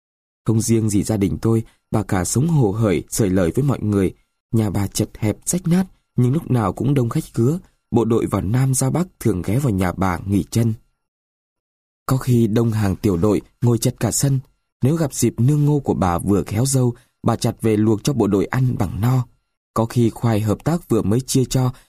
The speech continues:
gặp một đoàn cán bộ đi công tác ghé thăm. Bà luộc đem thết. Thế là chưa đến giáp hạt, hai mẹ con đã hết cái ăn, hợp tác xã phải trợ cấp. Bác chủ nhiệm thường nói đùa bà cả:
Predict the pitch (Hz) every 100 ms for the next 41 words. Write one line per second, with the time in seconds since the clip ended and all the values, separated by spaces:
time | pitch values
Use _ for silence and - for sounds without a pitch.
0 | _ 123 120 110 117 110 110 135 156 127
1 | 117 120 131 120 165 180 127 131 147 143
2 | 135 - _ _ _ _ _ _ _ _
3 | _ - 123 101 107 - - 131 127 160
4 | - _ _ _ _ _ _ _ - 160
5 | 127 87 - 135 143 170 185 180 131 90
6 | _ - 147 135 - 131 127 113 113 156
7 | - 131 127 127 - _ _ - 117 131
8 | 135 - 107 160 110 - - - 151 -
9 | _ _ _ _ _ _ _ _ _ _
10 | _ _ _ _ _ 170 - 123 107 110
11 | 98 123 107 104 151 123 110 98 101 110
12 | 82 73